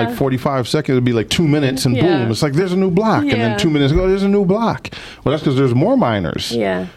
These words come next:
Speaker 1: guessing a very small range. They're gonna find it faster. But on average, the way the difficulty, which is one of the most in-, um, ingenious pieces of Bitcoin that people don't talk about often enough,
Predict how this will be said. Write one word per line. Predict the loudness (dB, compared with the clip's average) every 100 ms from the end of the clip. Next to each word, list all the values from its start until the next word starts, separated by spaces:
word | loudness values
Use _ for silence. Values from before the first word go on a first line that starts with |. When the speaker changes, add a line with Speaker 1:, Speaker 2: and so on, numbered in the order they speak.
| -4
Speaker 1:
guessing | -4 0 0
a | 2
very | 2 0
small | 0 2 2
range. | 2 2 0
They're | 0
gonna | 0 -2
find | -2 -4 -4
it | -4
faster. | -4 -4 -4 -4
But | -2
on | -2 -4 -2
average, | -2 0 -2 -2 -2 -4 -4
the | -2
way | 0 0
the | -2
difficulty, | -2 -2 -2 -4 -4 -4
which | -4 -2
is | -2
one | 0 0
of | 0
the |
most | 0 -2 -2
in-, | -2 -4 -6
um, | -4 -2 -2 0
ingenious | 0 2 0 2 0 -2
pieces | -2 -2 0 -2 -2 -2 -6 -14 -20 -20 -16 -12 -6
of | -2 -2 -2 -2
Bitcoin | -2 -4 -4 -2 0 0
that | -2 -4 -10 -10
people | -4 -2
don't | -2 -4 -12 -12
talk | -6 -6 -4
about | -4 -2
often | -4 -2 -2
enough, | 0 -2 -4 -12